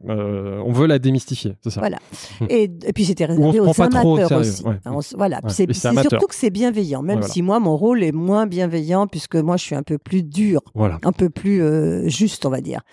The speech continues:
Speaker 2: Je dis ce que je pense, voilà.
Speaker 1: Ouais.
Speaker 2: Je pense qu'on a, on est venu me chercher aussi parce que j'avais mon
Speaker 1: Ils
Speaker 2: franc-parler.
Speaker 1: avaient compris que t'allais être
Speaker 2: Voilà.
Speaker 1: comme ça, exactement.
Speaker 2: <laughs>
Speaker 1: C'est
Speaker 2: Donc
Speaker 1: très bien.
Speaker 2: finalement, j'ai dit oui, je regrette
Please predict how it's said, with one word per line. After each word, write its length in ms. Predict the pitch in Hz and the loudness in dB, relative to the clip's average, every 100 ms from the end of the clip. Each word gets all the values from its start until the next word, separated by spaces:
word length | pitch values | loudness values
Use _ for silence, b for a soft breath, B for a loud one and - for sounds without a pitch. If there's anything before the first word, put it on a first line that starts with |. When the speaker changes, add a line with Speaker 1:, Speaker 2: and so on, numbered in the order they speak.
| B B B | B B B
Speaker 2:
Je 140 | - 160 | -2 -2
dis 220 | 147 226 | 2 0
ce 80 | - | 2
que 100 | 196 | 0
je 80 | - | 0
pense, 380 | 180 131 - 110 | -2 -2 -4 -4
voilà. 200 | 95 117 | -4 -4
Speaker 1:
Ouais. 60 | |
Speaker 2:
Je 80 | - | -4
pense 220 | 208 220 | -2 0
qu'on 160 | 180 160 | 0 2
a, 320 | 156 151 151 | 2 2 2
on 140 | 156 165 | 2 2
est 40 | |
venu 120 | 165 | 4
me 40 | 185 | 2
chercher 280 | 175 - 202 | 2 2 2
aussi 260 | 190 269 | 4 0
parce 180 | 202 160 | 0 -2
que 100 | 180 | 0
j'avais 260 | 175 175 160 | 0 2 2
mon 120 | 160 | 0
Speaker 1:
Ils 20 | |
Speaker 2:
franc-parler. 480 | - 190 - 151 180 | 0 0 2 0 2
Speaker 1:
avaient 100 | 226 254 | 4 4
compris 400 | 123 - 135 139 | 0 0 -2 -2
que 80 | |
t'allais 260 | - 123 113 | 0 2 2
être 80 | 101 | 0
Speaker 2:
Voilà. 140 | 87 | 0
Speaker 1:
comme 80 | 107 | 0
ça, 280 | - 82 - 110 | 0 -8 -8 -4
exactement. 500 | 104 107 - - 95 | -2 0 2 0 2
Speaker 2:
<laughs> 380 | 311 - - - | -2 -2 -10 -2
Speaker 1:
C'est 100 | 123 | 2
Speaker 2:
Donc 120 | 294 | 4
Speaker 1:
très 80 | 143 | 4
bien. 100 | 120 | 4
Speaker 2:
finalement, 400 | 247 233 240 269 | 4 2 4 2
j'ai 140 | 262 | 2
dit 160 | 170 196 | 2 2
oui, 200 | 208 285 | 4 2
je 120 | 185 | 2
regrette 460 | 170 180 165 180 | 2 0 2 0